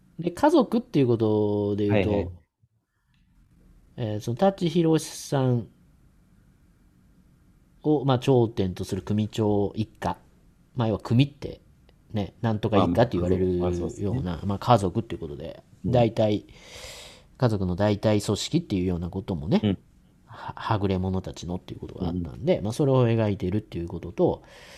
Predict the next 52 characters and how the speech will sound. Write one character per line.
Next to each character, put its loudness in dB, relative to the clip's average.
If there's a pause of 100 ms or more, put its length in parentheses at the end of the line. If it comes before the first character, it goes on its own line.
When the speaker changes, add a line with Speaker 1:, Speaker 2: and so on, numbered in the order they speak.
(460)
Speaker 1:
え 2
ー -8
と、 -12
そ -2
の 4
周 4
辺 4
に 4
い 6
る 6
人 0
た 2
ち -6
も、 2 (480)
あ 0
の、 -2
そ -2
の、 -2
暴 -2
力 0
団 0
っ -2
て 0
い 4
う 2
こ 2
と 6
に 4
翻 2
弄 4
さ 2
れ 6
て 4
っ 6
て -8
い 0
う 0
の 2
は 2
み 2
ん 2
な 2
共 2
通 -4
す -2
る 4
ん 2
だ 0
け -4
ど、 0 (120)
Speaker 2:
は 2
い。 2